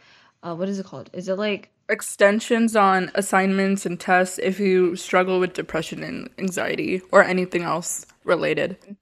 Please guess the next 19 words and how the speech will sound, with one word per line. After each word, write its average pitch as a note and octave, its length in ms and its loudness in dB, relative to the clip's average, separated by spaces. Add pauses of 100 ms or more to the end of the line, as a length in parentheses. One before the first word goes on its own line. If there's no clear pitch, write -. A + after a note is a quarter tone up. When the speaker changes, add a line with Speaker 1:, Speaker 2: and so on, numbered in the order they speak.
(320)
Speaker 1:
Yeah, F3+ 220 2
and G#3+ 240 6
they G3 240 6
say C4+ 180 8
online F#3 380 6
that D#3+ 180 8
it's F3 140 2
a F#3 100 4
civil E3+ 500 2
rights D3+ 360 2
law A#3 320 6
that G3+ 180 6
prohibits F#3+ 480 0
schools F#3 420 2
from F#3 240 0
discriminating G3 1300 4
against F3 380 2
some E3+ 220 -2
students. A3+ 600 0